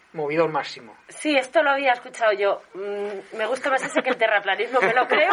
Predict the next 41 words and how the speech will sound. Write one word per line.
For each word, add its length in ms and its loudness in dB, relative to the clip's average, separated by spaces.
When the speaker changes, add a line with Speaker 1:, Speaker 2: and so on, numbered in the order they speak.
Speaker 2:
más. 320 0
No 100 2
hablaba 320 2
antes 260 -6
ahí 160 0
de 100 -2
las 180 0
ciencias 380 -4
racionales 640 -2
también, 440 -2
Clint. 360 -2
Speaker 1:
Es 160 4
verdad, 440 0
está 200 -2
todo 140 2
aquí. 220 -4
Está 240 -12
Speaker 2:
Estaba 220 0
Speaker 1:
todo 100 2
aquí. 140 4
Speaker 2:
ahí, 200 -8
si 100 -16
nos 140 -8
estaba 220 -2
hablando 220 0
de 60 2
las 160 0
ciencias 320 -4
racionales. 580 0
Me 140 -4
creo 280 2
más 180 0
lo 80 0
de 120 -2
Terry 240 -2
Pratchett 500 -2
que 120 4
lo 220 -2
de, 380 2
el 480 2
terraplanismo. 880 -2